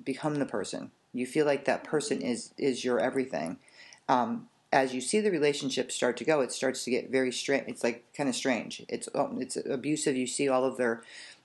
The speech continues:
Speaker 1: all of their, um, hurt,
Speaker 2: Mm-hmm.
Speaker 1: their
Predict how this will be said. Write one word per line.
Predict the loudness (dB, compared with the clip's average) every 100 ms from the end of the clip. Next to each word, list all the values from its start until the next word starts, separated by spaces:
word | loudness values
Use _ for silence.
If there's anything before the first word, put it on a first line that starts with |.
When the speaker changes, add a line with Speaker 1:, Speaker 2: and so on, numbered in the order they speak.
| _ _
Speaker 1:
all | 4 4
of | 2
their, | -2 -2 -4 -8 -10 -14 -12
um, | -4 -2 -2 -2 -2 -4 -8 -4
hurt, | 2 2 2 -8 -16 _ _ _ _ _ -16 -12
Speaker 2:
Mm-hmm. | -2
Speaker 1:
their | 4 4 4